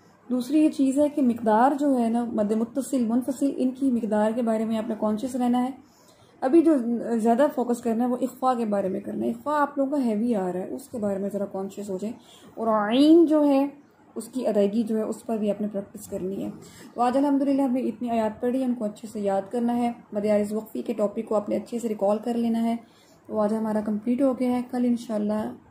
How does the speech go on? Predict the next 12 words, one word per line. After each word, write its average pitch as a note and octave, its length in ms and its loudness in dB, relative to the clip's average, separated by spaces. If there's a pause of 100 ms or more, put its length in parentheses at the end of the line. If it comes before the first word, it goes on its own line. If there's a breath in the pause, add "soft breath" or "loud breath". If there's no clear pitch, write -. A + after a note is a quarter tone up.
(200)
जो G#3+ 120 0
next A3+ 320 -4
हमारी G#3 300 -2
किस्म A3+ 360 -6
है A3+ 80 -2
इसकी, A3+ 320 -6 (460 loud breath)
हम A3+ 100 -6
उसको G#3 200 -10
start - 300 -10
करेंगे, - 440 -14 (140)
ठीक A#3+ 140 -16
है? D#4+ 100 -2